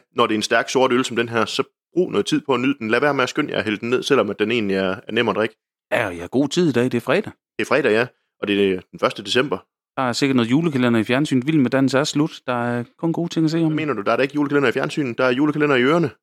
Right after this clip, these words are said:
Speaker 2: Ja, men det kunne være, der er nogen, der sidder fredagshyggede med børn eller et eller andet. Jeg tænker godt, selvom man har børn, eller ser den der familiejulekalender, der kommer senere, den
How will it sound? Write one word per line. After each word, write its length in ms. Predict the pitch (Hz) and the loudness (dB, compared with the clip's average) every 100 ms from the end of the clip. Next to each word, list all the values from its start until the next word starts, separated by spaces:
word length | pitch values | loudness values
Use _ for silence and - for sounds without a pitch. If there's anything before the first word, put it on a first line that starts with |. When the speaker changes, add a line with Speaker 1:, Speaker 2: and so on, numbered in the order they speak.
| _ - | _ -4
Speaker 2:
Ja, 100 | 110 | -2
men 100 | 98 | -4
det 80 | 98 | -4
kunne 80 | 101 | 0
være, 80 | |
der 60 | 117 | 0
er 40 | |
nogen, 140 | 110 117 | 2 0
der 40 | |
sidder 200 | - 127 | 2 0
fredagshyggede 640 | - - 135 113 131 143 | 0 -2 -2 0 0 2
med 140 | 123 110 | 2 2
børn 360 | 120 156 123 | 0 0 0
eller 160 | 110 113 | 0 0
et 40 | |
eller 100 | 131 | 0
andet. 100 | 123 | 0
Jeg 80 | 107 | -2
tænker 200 | - 101 | -4 -2
godt, 200 | 92 95 | 0 0
selvom 220 | - 98 | 0 -2
man 120 | 92 87 | -4 -6
har 80 | |
børn, 220 | 90 113 104 | -2 0 0
eller 120 | 98 | -2
ser 200 | - 123 | 0 0
den 200 | 113 107 | 2 0
der 120 | 110 | 0
familiejulekalender, 920 | 104 113 120 113 107 113 113 117 113 104 | 0 2 2 4 4 2 2 0 0 0
der 60 | |
kommer 240 | 101 117 110 | 0 0 0
senere, 280 | 113 117 | 0 0
den 200 | 92 101 | -2 -6